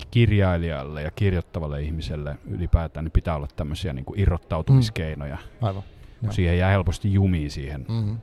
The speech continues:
Speaker 1: tehdään ja tehdään.
Speaker 2: Niin,
Speaker 1: Aina on
Speaker 2: aivan.
Speaker 1: uutta ja enimmäkseen kiinnostavaakin,
Speaker 2: Mm,
Speaker 1: ettei se
Speaker 2: mm.
Speaker 1: pelkästään tuskailua ole, mut se on sellaista niinku, et,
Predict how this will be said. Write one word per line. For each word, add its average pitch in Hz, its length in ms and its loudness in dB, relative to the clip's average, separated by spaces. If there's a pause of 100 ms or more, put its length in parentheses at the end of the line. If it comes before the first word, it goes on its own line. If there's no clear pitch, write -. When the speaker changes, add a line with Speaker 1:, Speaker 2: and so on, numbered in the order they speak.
(160)
Speaker 1:
tehdään 76 480 -4
ja 78 80 -4
tehdään. 76 560 -4
Speaker 2:
Niin, 120 220 6
Speaker 1:
Aina 90 180 2
on 117 80 6
Speaker 2:
aivan. 87 160 4
Speaker 1:
uutta 92 360 2
ja 90 100 4 (760)
enimmäkseen 101 520 4
kiinnostavaakin, 80 840 2
Speaker 2:
Mm, 127 80 8
Speaker 1:
ettei 139 240 0
se 113 60 6
Speaker 2:
mm. 113 60 8
Speaker 1:
pelkästään 90 480 2
tuskailua 85 640 0
ole, 90 120 2
mut 87 160 -2
se 98 100 2
on 90 100 2
sellaista 95 360 0
niinku, 95 240 2
et, 92 120 -2